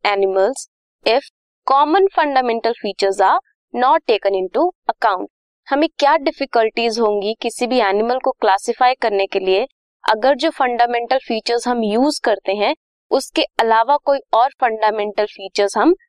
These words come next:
कंसीडर करें तो? सबसे पहले तो क्या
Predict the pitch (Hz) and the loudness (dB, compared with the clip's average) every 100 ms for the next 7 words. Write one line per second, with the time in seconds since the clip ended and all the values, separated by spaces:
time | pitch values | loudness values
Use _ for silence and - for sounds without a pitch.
0 | _ - 269 262 277 247 262 220 190 185 | _ 0 0 0 0 2 0 2 0 0
1 | 196 196 _ _ - 285 269 - 311 277 | -2 -4 _ _ -4 -2 0 0 0 0
2 | 294 320 - 277 | 0 -2 -2 0